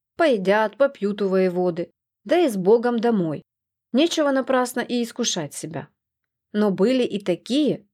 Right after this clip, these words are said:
которые уезжали от Воеводы, увозя с собой вместо кубка память о полусотне батагов и сознание своей немощи. Были, наконец, и такие, которые расставались с гостеприимным хозяином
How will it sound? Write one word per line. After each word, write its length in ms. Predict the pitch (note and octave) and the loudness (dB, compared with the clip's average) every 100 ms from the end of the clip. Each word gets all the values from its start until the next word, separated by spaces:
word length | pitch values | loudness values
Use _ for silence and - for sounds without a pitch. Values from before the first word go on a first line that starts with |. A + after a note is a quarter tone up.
| _ | _
которые 440 | D#3+ - F3+ B3+ | -10 -2 0 2
уезжали 480 | C4 A#3 F#3+ F#3 A3 | 2 0 2 2 2
от 160 | A#3+ A3+ | 0 0
Воеводы, 640 | F#3 F3 E3+ A3+ A#3 - _ - | -2 -2 0 0 0 -8 _ -6
увозя 380 | F3+ F#3 F#3 A3 | 0 2 2 0
с 60 | |
собой 340 | - G#3+ G3 G3 | -2 -2 0 0
вместо 340 | F#3+ G3 F3 | 0 -2 -8
кубка 480 | - A3+ C4 - E3+ _ _ _ | -2 -4 -2 -6 -8 _ _ _
память 380 | A3+ D#4+ D#4+ - | 0 2 0 -2
о 80 | F#3 | -6
полусотне 600 | F#3+ F#3 F#3 A3 A#3 A#3 | -2 -4 -2 0 0 0
батагов 640 | G#3 G#3 G#3 E3+ D#3 - _ - | 0 0 -2 -2 -4 -4 _ -10
и 60 | |
сознание 600 | E3+ F3 E3 G3+ C#4 B3+ | -4 -2 0 0 2 0
своей 380 | A#3 D#3+ E3+ G3+ | -2 -4 0 0
немощи. 720 | F#3+ F#3 E3+ D#3 D3 - - _ _ _ _ _ | 2 2 2 -2 -8 -14 -16 _ _ _ _ _
Были, 300 | - G3 G#3 | -4 2 4
наконец, 580 | G3+ G3 G#3 G3 G3+ G3+ | 4 2 2 2 0 -2
и 80 | G#3+ | -8
такие, 680 | G3+ F3 F3+ C4+ C#4 F3 - _ _ | -2 -4 0 0 2 0 -6 _ _
которые 440 | F3+ G3 C#4 C#4 | -6 2 4 4
расставались 640 | A#3 G#3+ - F3+ A#3+ B3 | 0 -4 -4 0 2 0
с 20 | G3 | 0
гостеприимным 680 | F#3 - F3 F#3 A3+ A3+ | -4 -4 -4 0 2 0
хозяином 680 | G3 F3+ E3 G3 C#4 G#3 E3 | 0 -2 0 0 0 -2 -4